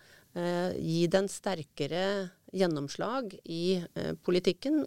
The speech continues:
og i det offentlige rom, og være bedre til å synliggjøre de mulighetene som ligger innenfor, eh, denne fantastiske næringa.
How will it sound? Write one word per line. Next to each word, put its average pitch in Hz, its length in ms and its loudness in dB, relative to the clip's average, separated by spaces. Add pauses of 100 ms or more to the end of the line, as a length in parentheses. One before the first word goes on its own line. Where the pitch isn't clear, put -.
og 180 320 2
i 156 160 0
det 175 140 0
offentlige 175 420 -2
rom, 277 220 -2 (580)
og 196 80 -2
være 202 240 4
bedre 143 640 0 (100)
til 170 380 -2
å 170 420 0
synliggjøre 139 720 2
de 143 160 0
mulighetene 131 640 0
som 151 160 0
ligger 143 300 0 (100)
innenfor, 143 540 -2
eh, 147 340 -2
denne 135 240 -2
fantastiske 139 1040 -4 (160)
næringa. 156 340 -4